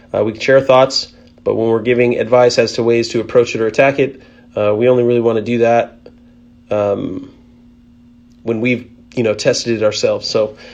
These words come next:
the M S L mentality, the mindset, the think, the thought process, like I said, you gotta practice what you preach, preach what you practice.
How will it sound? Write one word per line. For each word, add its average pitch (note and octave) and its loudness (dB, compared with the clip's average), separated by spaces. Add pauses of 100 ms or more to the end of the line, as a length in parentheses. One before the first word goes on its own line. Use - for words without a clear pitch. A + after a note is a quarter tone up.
(120)
the - 0
M C#3 4
S C#3 2
L C#3 6
mentality, C3+ 4
the A#2+ 2
mindset, B2+ 2
the A#2+ -4
think, C3 -6
the A#2+ -4
thought B2+ 2
process, B2+ 4
like A2+ -2
I A#2 2
said, B2+ 0
you A#2 -2
gotta A#2 2
practice D#3 0
what B2 -6
you A2+ -10
preach, C3 -4
preach - -6
what - -2
you - -12
practice. B2+ 0